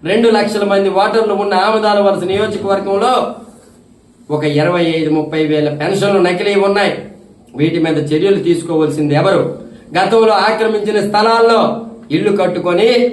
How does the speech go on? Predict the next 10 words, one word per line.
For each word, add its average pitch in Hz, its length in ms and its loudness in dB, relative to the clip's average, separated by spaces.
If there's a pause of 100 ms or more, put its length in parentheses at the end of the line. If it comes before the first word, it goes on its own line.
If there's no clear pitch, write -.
మున్సిపల్ 202 420 -2
పర్మిషన్స్ 190 600 -2
లేవు. 175 420 0 (240)
ఇరిగేషన్ 226 560 2
బట్టల 208 340 0
మీద 220 200 2 (1080)
ఆమదాల 196 420 2
వలస 180 240 0
మున్సిపల్ 190 500 -2
పరిధిలో 180 520 0